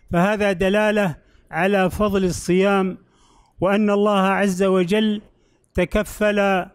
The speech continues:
بجزائه وثواب الصائمين.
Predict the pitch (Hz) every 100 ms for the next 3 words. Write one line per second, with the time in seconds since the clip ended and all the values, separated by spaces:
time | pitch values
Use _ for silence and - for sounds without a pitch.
0 | _ _ _ - - 151 185 196 196 196
1 | 190 185 196 214 208 202 175 196 190 185
2 | 180 196 208 190 180 - - 185 180 175
3 | 202 156